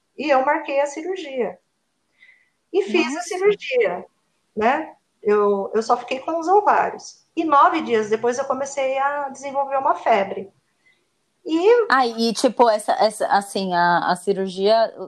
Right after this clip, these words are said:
Speaker 2: o, o, os exames pré-operatórios não pegaram essa
Speaker 1: Não, não, não. Mas depois eu vou te explicar por quê. E aí, o que que aconteceu? Eu comecei a ter febre e aí, olha, não é nada da cirurgia,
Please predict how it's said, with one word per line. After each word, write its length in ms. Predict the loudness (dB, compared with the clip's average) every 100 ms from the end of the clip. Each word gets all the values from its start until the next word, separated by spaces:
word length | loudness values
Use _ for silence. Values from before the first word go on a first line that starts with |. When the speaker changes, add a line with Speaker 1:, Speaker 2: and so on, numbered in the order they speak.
| -16
Speaker 2:
o, 80 | -12
o, 280 | -12 -10 -12
os 120 | -10
exames 460 | -10 -8 -8 -12 _ _ -6
pré-operatórios 800 | -2 -2 -4 -10 -8 -8 -10 -12
não 120 | -14
pegaram 480 | -12 -6 -4 -4 -8
essa 440 | -14 -10 -6 -4 -2
Speaker 1:
Não, 540 | 4 6 6 4 -2
não, 560 | -2 2 2 2 -4 -14 _ -10
não. 520 | -6 -4 -4 -6 -10
Mas 220 | -8 -6
depois 260 | -4 -4 -4
eu 60 | -6
vou 60 |
te 60 | -10
explicar 360 | -8 -4 -2
por 160 | -2 -4
quê. 340 | -4 -14 -14 _ _ -20 -20 -20 _
E 140 | 0 4
aí, 760 | 4 4 2 0 0 -2 -6 -16
o 40 |
que 120 | -10 -4
que 60 |
aconteceu? 720 | -2 -2 -2 -4 -2 0 -2 -2
Eu 80 | -2
comecei 300 | 0 0 2
a 20 |
ter 120 | 2
febre 500 | 4 4 4 2 0 -4 -4
e 300 | -6 -4 -2
aí, 260 | 2 2 4
olha, 340 | 6 6 4 2
não 160 | 0
é 80 | 0
nada 260 | 0 0 0
da 120 | -4
cirurgia, 960 | -8 -10 -10 -12 -8 -8 -6 -4 -4